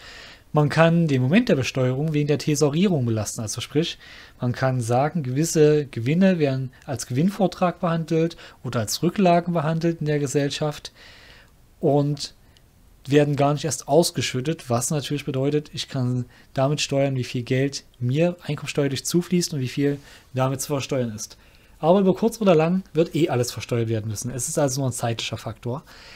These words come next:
in der natürlich in puncto private Liquidität allerdings eine Rolle spielt.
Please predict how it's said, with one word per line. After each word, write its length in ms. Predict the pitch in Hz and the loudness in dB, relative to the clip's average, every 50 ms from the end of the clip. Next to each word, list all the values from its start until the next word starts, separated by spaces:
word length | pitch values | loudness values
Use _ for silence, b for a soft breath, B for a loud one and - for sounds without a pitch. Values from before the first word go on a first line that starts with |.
| B B B | B B B
in 100 | 131 131 | -4 2
der 160 | 127 156 165 | 4 6 6
natürlich 320 | 180 180 180 - 170 156 143 | 6 4 4 4 2 2 0
in 80 | 160 | -2
puncto 260 | - - 170 160 175 - | -2 -2 0 0 0 0
private 460 | - - 139 127 131 131 143 - 147 | 0 0 0 2 2 2 4 2 0
Liquidität 600 | 123 123 - - 127 123 127 120 - 120 127 - | 0 -2 -4 -6 -4 -2 -2 -2 0 -2 -2 -2
allerdings 320 | 135 127 120 120 113 - | -2 -2 0 -2 -2 -2
eine 100 | - 139 | -2 0
Rolle 180 | 123 117 117 110 | 0 0 0 0
spielt. 400 | - - - - - - - | -4 -8 -14 -20 -18 -18 -18